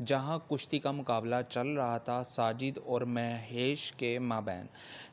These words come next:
तो साजिद ने कुश्ती लड़ते हुए महेश को नीचे ज़मीन पर पटका, जिसकी वजह से,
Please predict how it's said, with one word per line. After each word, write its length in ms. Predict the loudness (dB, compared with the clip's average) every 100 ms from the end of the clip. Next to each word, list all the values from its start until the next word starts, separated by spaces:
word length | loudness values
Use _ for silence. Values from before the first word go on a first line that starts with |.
| 0
तो 300 | 6 8 6
साजिद 500 | 4 4 4 4 2 4
ने 360 | 4 4 4 0
कुश्ती 340 | -4 0 2
लड़ते 380 | 4 2 2 0
हुए 760 | 2 0 2 2 2 2 0
महेश 600 | -2 -2 -2 0 0 -2 -4
को 240 | 0 0
नीचे 720 | 0 -2 0 2 2 2 0
ज़मीन 400 | 0 0 2 0
पर 200 | 0 0
पटका, 480 | 0 -2 -2 2 2
जिसकी 600 | 2 -2 -4 -4 -2 0
वजह 340 | 2 2 2 0
से, 360 | 2 2 2